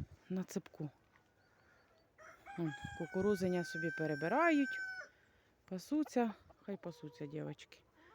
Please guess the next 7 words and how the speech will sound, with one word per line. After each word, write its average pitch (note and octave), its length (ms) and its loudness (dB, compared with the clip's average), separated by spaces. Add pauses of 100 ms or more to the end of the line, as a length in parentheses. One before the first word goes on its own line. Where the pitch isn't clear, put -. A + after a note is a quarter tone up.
(180)
Що - 180 0
будуть E3 260 -8
сидіти D3+ 420 -8
закриті? D3+ 580 -8 (1300)
Нема F#3 240 -2
чого - 160 -8
сидіти. D#3+ 420 -8